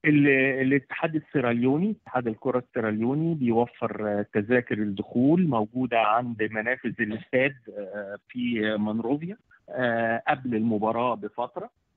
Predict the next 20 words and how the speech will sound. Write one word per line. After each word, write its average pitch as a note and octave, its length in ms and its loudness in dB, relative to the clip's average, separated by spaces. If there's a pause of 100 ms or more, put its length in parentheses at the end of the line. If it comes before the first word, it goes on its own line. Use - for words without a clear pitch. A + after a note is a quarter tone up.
(140)
آه، G#2+ 760 -8
ب-، G2+ 300 -6
مثلًا G#2 380 -2 (100)
ساعة A#2+ 340 4
أو G2 160 -8
ساعة A#2 260 -2
ونص، A2 280 -6 (120)
يستطيع A2+ 520 -8
المواطن A2+ 920 0
إنه A2+ 420 -2
ي-، G2+ 480 -2
يتوجه A#2 420 2
إلى G#2+ 100 2
الاستاد C3+ 640 0
وي-، B2 360 -6 (360)
ي-، A#2 220 -8 (120)
يحجز B2 320 -6
التذكرة B2 600 -2
حسب A#2+ 360 -6
الدرجة A#2+ 420 -4